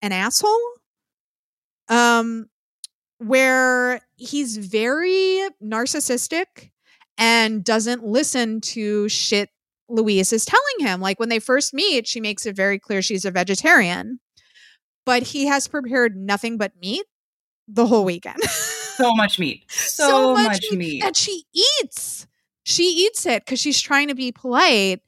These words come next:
Speaker 1: And, like, clearly it's gonna make her sick because Bjorn's like, "Don't eat that much," you know?
Speaker 2: Yeah.
Speaker 1: Um, 'cause she hasn't digested meat in a while, and that can make you very, very sick. So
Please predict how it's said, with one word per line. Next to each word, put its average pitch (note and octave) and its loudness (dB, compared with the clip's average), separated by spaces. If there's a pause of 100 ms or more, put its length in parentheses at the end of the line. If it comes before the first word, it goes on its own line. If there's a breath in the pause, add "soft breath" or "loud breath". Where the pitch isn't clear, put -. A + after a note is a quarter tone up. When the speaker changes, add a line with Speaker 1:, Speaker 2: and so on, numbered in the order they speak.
(320)
Speaker 1:
And, B3+ 0
like, B3+ 4
clearly D4+ 2
it's A3+ -4
gonna D4 -2
make C4+ -2
her A#3+ 0
sick G#3+ 0
because G#3+ -4
Bjorn's G#3+ -4
like, F#3 0 (480)
"Don't A3+ 0
eat G3+ 0
that G3 4
much," F#3+ -2
you G#3+ -2
know? G#3 2 (420 soft breath)
Speaker 2:
Yeah. G3 4 (260)
Speaker 1:
Um, A#3 -2
'cause B3+ -6
she B3 0
hasn't G#3+ -2
digested F#3+ -2
meat F#3 -6
in B3+ -8
a C4 -6
while, C#4+ 0
and D4 -2
that F#3 -2
can G3+ -10
make F3+ -8
you F3 -6
very, F3 -2
very A3+ 0
sick. D4+ -4
So A3+ 2